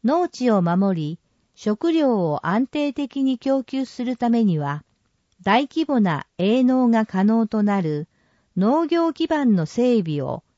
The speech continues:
積極的に進める必要があると考えるがどうか。知事の答弁。意欲ある担い手が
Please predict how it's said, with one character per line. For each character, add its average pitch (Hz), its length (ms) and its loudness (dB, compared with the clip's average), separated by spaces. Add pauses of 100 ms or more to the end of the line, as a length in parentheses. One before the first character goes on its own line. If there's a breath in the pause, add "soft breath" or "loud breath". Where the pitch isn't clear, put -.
(100)
積 190 360 -6
極 269 220 -4
的 285 280 -6
に 269 140 -2
進 269 320 -6
め 269 100 2
る 254 140 -2
必 - 260 -10
要 254 220 2
が 240 180 2
あ 247 60 2
る 233 100 0
と 147 180 -6
考 202 380 2
え 208 160 2
る 156 160 -2
が 120 260 -6 (120)
ど 180 180 0
う 160 60 -4
か。 - 240 -14 (1400)
知 302 180 -6
事 302 160 -2
の 175 200 2
答 180 280 -2
弁。 107 260 -8 (1400)
意 220 140 -2
欲 214 380 0
あ 226 80 2
る 190 120 0
担 175 300 0
い 208 100 0
手 185 180 -2
が 156 320 -2